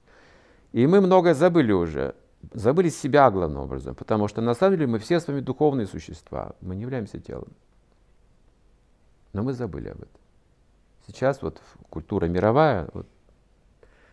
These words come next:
на таком уровне находится, очень, очень сложном. Из-за влияния века Кали, нынешней эпохи,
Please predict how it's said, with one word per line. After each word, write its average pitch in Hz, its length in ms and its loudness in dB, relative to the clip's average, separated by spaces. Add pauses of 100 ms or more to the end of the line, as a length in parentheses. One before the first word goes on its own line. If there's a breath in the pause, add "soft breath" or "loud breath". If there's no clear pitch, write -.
(140 soft breath)
на 92 80 -6
таком 117 300 -4
уровне 80 300 -4
находится, - 520 -14
очень, - 300 -12
очень 101 240 -8
сложном. 65 480 -8
Из-за 71 340 -6
влияния 82 380 -4
века 76 260 -6
Кали, 131 400 0
нынешней 120 540 -10
эпохи, - 480 -12